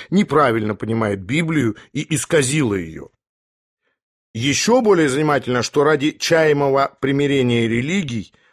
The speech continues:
она готова их все уничтожить, превратив их в безрелигиозную моралистику.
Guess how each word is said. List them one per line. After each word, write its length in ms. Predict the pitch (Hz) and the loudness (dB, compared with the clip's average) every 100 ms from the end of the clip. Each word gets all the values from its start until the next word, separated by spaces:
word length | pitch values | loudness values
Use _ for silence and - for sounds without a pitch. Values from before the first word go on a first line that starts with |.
| _ | _
она 200 | 113 135 | -2 2
готова 380 | 135 143 165 156 | 0 2 2 2
их 180 | 143 | 0
все 200 | - 180 | -4 0
уничтожить, 760 | 165 170 175 - 175 123 98 - | 2 2 -2 -2 2 2 0 -8
превратив 600 | - 120 131 123 165 - | -4 0 0 0 -4 -2
их 180 | 151 - - _ | -6 -6 -20 _
в 100 | 98 | -12
безрелигиозную 920 | 104 143 135 143 135 131 165 139 156 | -4 -2 0 0 0 2 2 2 2
моралистику. 840 | 151 151 160 135 - - - 80 | 2 2 2 -2 -6 -10 -10 -12